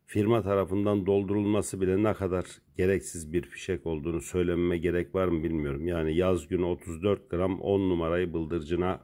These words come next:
atmak. Yani on numara saçma, başka neye atılır? Neyse. Gelelim şimdi bu bıldırcının parçalanmama konusuna.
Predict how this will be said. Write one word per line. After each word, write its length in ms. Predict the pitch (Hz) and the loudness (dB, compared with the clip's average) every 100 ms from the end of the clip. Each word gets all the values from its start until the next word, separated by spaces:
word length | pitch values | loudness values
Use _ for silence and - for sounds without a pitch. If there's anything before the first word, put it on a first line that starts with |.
| _ | _
atmak. 600 | 85 - 92 87 73 - _ _ _ _ | -8 -6 -4 -4 -6 -12 _ _ _ _
Yani 200 | 85 82 | -6 -4
on 160 | 82 95 | 0 2
numara 360 | 92 87 87 | 2 2 0
saçma, 440 | 80 85 69 80 78 | -2 -6 -6 -6 -6
başka 300 | 78 - 82 | -8 -6 -4
neye 200 | 87 80 | -2 -2
atılır? 380 | 73 - 65 71 | -4 -8 -10 -4
Neyse. 540 | 85 92 - 87 92 - _ - - - - - - - - _ _ - | 0 0 0 -4 -4 -8 _ -20 -20 -20 -20 -20 -20 -20 -20 _ _ 0
Gelelim 380 | 110 120 135 135 | 4 6 6 4
şimdi 600 | - 127 123 135 127 - - - | 2 2 6 6 4 -2 -16 -4
bu 400 | 110 123 120 - - - | 2 4 2 -2 -12 -4
bıldırcının 720 | 110 113 123 101 117 127 107 - - - | -2 2 2 2 2 0 -2 -10 -20 -6
parçalanmama 800 | 101 104 - 117 120 117 113 95 | -2 -2 2 2 4 4 2 0
konusuna. 600 | 90 85 - 87 78 | -2 -4 -4 -6 -8